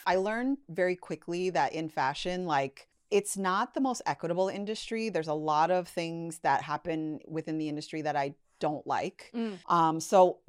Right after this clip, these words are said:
Speaker 1: pretty early on, I kinda knew that it wasn't, like, being a stylist wasn't gonna be, like, my long game. I would say
Speaker 2: Okay.
Speaker 1: within the first two, three years of really being in it, I was like,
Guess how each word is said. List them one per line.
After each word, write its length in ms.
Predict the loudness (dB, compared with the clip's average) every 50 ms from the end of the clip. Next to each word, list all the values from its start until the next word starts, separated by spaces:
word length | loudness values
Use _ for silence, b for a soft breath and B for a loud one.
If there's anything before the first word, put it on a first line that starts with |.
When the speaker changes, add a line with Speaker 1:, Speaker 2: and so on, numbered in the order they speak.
| -12 -8
Speaker 1:
pretty 200 | -4 -4 -4 -2 2
early 280 | 4 6 8 8 8 8
on, 200 | 8 6 6 6
I 80 | 4
kinda 280 | 0 0 0 0 2 2
knew 440 | 2 0 0 0 0 2 2 2 4
that 160 | 6 6 6
it 120 | 4 2
wasn't, 520 | 0 2 2 2 2 0 -2 -4 -4 -4 -2
like, 180 | -2 -2 -2
being 220 | -2 -2 -2 0 -2
a 40 | -2
stylist 460 | 0 4 4 6 6 6 4 2 2
wasn't 340 | 0 2 2 2 0 -2 -4
gonna 160 | -4 -4 -4
be, 240 | -4 -6 -6 -6 -4
like, 380 | -2 0 0 -2 -2 -8 -10
my 160 | -6 -4 -2
long 280 | -2 0 -2 -2 -4 -6
game. 180 | -10 -10 -6 -2
I 80 | 0 2
would 160 | 2 0 0
say 140 | 2 4 4
Speaker 2:
Okay. 60 | 4
Speaker 1:
within 320 | 4 2 0 0 0 0 0
the 100 | -2 -2
first 400 | 0 0 0 0 0 -2 -6 -10
two, 180 | -8 -8 -8
three 260 | -6 -6 -6 -6 -4
years 340 | -4 -2 -2 -2 -2 -2 -2
of 100 | -4 -4
really 320 | -4 -2 -2 0 0 -2 -4
being 300 | -4 -6 -6 -6 -8 -8
in 240 | -8 -8 -6 -4
it, 200 | -2 -2 -2 -2
I 100 | -2 -4
was 180 | -4 -4 -4 -4
like, 200 | -4 -4 -4 -8